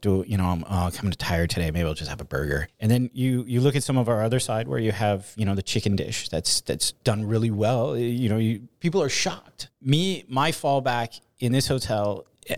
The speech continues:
every hotel that I go to, is ordering the falafel salad. It's simple.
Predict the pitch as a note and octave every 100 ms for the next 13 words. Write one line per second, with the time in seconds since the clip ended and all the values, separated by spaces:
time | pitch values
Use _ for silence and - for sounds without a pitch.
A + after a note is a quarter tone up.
0 | - B2 B2+ A#2+ A2+ A2+ G#2+ G2+ G#2 G#2
1 | - F#2 F2+ A#2 G#2+ G#2 - A#2+ A#2+ A#2
2 | G#2 - G2+ G2 G2 - - E2 - -
3 | _ _ - C#3+ - D#3 C3+ D#3 F#3+